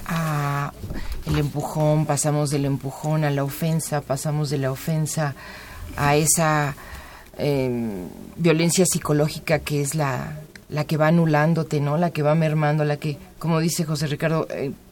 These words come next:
en quince años ya tú estás, bueno, si eres la víctima, realmente acabada psicológicamente, profesionalmente.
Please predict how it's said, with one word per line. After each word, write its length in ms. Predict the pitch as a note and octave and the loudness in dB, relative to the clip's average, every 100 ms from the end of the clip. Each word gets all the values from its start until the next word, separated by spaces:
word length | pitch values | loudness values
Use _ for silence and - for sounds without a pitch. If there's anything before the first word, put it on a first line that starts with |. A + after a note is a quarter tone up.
| - | -8
en 160 | - E3 | -2 0
quince 380 | G3 A3 A3 G3 | 4 4 8 8
años 260 | F#3 G#3 E3+ | 8 6 6
ya 220 | F#3+ F#3 | 6 6
tú 180 | F#3+ F#3 | 4 2
estás, 400 | F3 F3+ F3+ - - | 4 4 2 0 0
bueno, 300 | E3 C#3+ C3 - - | 2 2 -2 -10 -8
si 180 | - D#3 | -2 2
eres 160 | F3+ | 6
la 100 | F#3 | 6
víctima, 480 | D#3+ D#3+ E3+ F3+ F3 B2 F#2+ A2 | 6 2 2 4 4 2 -2 -2
realmente 640 | D#3+ E3 F#3 D#3+ G3 G3 B2+ | 4 6 6 4 2 2 2
acabada 560 | A#2+ C#3 D3+ F3 G3 | 0 2 4 4 4
psicológicamente, 920 | C3+ - C#3+ D3 D3 D3+ C#3 E3 F#3 D#3+ | 2 0 -2 -2 0 0 2 2 2 0
profesionalmente. 920 | C3 C3 C#3 C#3 C#3+ D3 D3 E3+ D#3 | -2 -4 0 0 2 2 0 0 -2